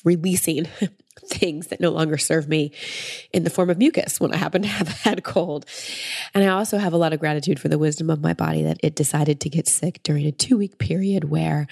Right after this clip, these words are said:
I have no speeches or airplane rides.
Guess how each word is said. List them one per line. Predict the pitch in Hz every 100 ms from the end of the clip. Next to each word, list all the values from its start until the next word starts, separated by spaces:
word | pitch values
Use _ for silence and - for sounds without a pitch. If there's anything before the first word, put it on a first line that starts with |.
| - - - - - -
I |
have | 160 156
no | 147
speeches | 135 - 160 - 160 147 -
or | 151
airplane | - 151 - 151 151
rides. | 156 156 185 -